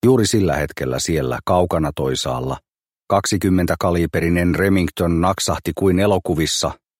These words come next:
valmiina ampumaan. Piippu kääntyi päätä kohti. Täällä kolmas tyyppi otti viimeisen häntä ja minua erottavan askeleen.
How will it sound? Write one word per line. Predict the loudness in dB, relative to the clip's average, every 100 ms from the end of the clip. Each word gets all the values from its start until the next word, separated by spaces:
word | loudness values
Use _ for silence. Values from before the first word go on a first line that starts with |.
| 0
valmiina | 2 4 2 2 2
ampumaan. | 2 0 -4 -4 -6 -8 _ _ _ _ _ -4
Piippu | 0 0 -2 -2
kääntyi | 0 0 -2 -4 -4
päätä | -2 -2 -2 -4
kohti. | -6 -6 -10 -16 -16 _ _ _ _ _ _ _ _ _ _ _ -2
Täällä | 2 2 2 0
kolmas | 0 2 4 2 0
tyyppi | 0 0 0 0
otti | 0 -2 0
viimeisen | 2 4 2 2 2 0
häntä | 2 2 2 2
ja | 2 2
minua | 4 4 4 4
erottavan | 2 0 2 2 4
askeleen. | 4 2 -2 -6 -4 -6 -8